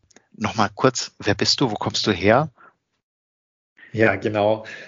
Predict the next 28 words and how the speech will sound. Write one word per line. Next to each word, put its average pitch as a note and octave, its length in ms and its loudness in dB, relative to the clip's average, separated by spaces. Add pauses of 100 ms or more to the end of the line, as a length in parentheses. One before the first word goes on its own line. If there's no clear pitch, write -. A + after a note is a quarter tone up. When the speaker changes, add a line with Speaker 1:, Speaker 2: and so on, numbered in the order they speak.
Speaker 2:
Also A#2 260 4
zunächst B2+ 380 4
einmal G#2+ 240 4
vielen, C3 340 6
vielen A2+ 300 2
Dank, A#2 280 2
dass A2 200 2
ich A#2 240 -4 (100)
zum, A2 220 -2
zum A2+ 180 -2
dritten F3+ 320 4
Mal G#2+ 380 4
bei G#2 140 6
euch C#3 320 4
sein G2 280 2
darf. A2 380 0 (680)
Ich F3+ 180 6
bin C3 220 4
bei A#2+ 180 6
der A#2 80 4
Microsoft A2+ 680 2
in G#2+ 100 -4
der A2 80 4
Rolle A2 340 2
eines G#2 340 -4
Teams G3 360 -2
Technical D3+ 480 0
Specialist. D3+ 640 2